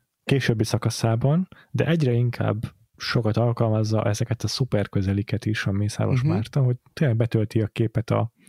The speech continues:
Speaker 1: szereplő arca, és így kellemes kis elhomályosodott, mm, háttér előtt látjuk a szereplők arcát, tehát tényleg még így,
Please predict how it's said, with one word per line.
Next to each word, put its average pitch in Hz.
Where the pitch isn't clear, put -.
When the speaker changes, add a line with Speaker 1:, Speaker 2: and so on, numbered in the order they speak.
Speaker 1:
szereplő 110
arca, 107
és 117
így 113
kellemes 107
kis -
elhomályosodott, 110
mm, 113
háttér 117
előtt 120
látjuk 120
a 120
szereplők 117
arcát, 117
tehát -
tényleg 107
még 104
így, 104